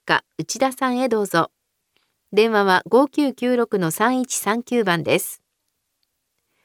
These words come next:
国際共通語エスペラント一日集中講座は、十月二十九日土曜日午前十時から午後六時まで。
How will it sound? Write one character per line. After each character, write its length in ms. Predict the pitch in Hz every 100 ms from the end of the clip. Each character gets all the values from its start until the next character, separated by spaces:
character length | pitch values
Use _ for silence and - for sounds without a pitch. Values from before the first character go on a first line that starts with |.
| _ _ _ _ _
国 160 | - 208 -
際 320 | - 302 294
共 260 | - 277
通 300 | 277 - 262
語 160 | 240 226
エ 80 | 202
ス 120 | -
ペ 140 | 262
ラ 120 | 262 240
ン 100 | 208
ト 240 | 165 -
一 260 | 180 - 277
日 320 | 285 262 262
集 260 | 254 254 262
中 220 | 262 254
講 200 | 254 240
座 160 | 202
は、 220 | 170 160 - _ _ _ -
十 200 | 254 302
月 240 | 302 277
二 140 | 277 302
十 220 | 285 247
九 120 | 269
日 260 | 254 214 -
土 120 | 175
曜 240 | 220 208
日 160 | 165 160
午 120 | 247
前 220 | 277 247 185
十 200 | 247 240
時 100 | 214
か 120 | 165
ら 100 | 151
午 140 | 220
後 160 | 269 220
六 240 | 156 254
時 100 | 254
ま 140 | 220 160
で。 180 | 135